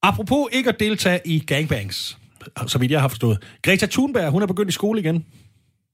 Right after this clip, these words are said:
Øh, den lille svenske pige, som, øh, begyndte at, øh, strække fra skole for at redde miljøet, må være nået frem til den konklusion, at det er reddet,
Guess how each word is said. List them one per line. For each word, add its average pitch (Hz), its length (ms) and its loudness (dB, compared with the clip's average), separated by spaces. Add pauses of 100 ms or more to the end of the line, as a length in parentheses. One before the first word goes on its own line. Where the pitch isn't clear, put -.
(220)
Øh, 143 720 2
den 175 160 2
lille 190 200 2 (120)
svenske 208 360 0
pige, 208 380 0
som, 160 380 2
øh, 147 240 0
begyndte 185 420 0
at, 113 440 2
øh, 110 80 0
strække 208 400 0
fra - 160 -2
skole 262 480 0
for 196 400 2
at 151 80 2
redde 170 140 4
miljøet, 180 400 2 (1600)
må 208 100 8
være 196 160 4
nået 185 160 4
frem 220 180 0
til 202 120 -2
den 220 80 0
konklusion, 185 500 -2
at 135 180 -2
det 151 100 0
er 170 180 0
reddet, 185 400 -2